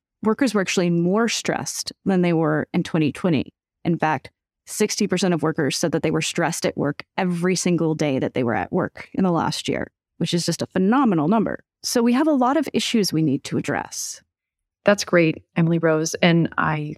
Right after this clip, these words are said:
Speaker 2: couldn't agree more that C S C Os seem to be stuck between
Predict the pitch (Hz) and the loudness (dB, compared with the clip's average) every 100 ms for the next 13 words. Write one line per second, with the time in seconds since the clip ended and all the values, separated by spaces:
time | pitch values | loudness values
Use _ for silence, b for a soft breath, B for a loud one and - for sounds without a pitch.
0 | - 220 233 208 185 180 170 156 156 190 | -2 6 8 6 6 4 4 2 4 4
1 | 233 b 170 175 - - 214 208 - 196 | 4 b 2 2 2 0 2 0 2 4
2 | 185 180 - 185 170 - 190 175 170 165 | 6 4 0 0 0 2 0 2 0 0
3 | 165 - _ _ - - 190 - 202 - | -2 -8 _ _ -6 0 0 2 -2 2
4 | 190 180 180 170 | 4 6 6 4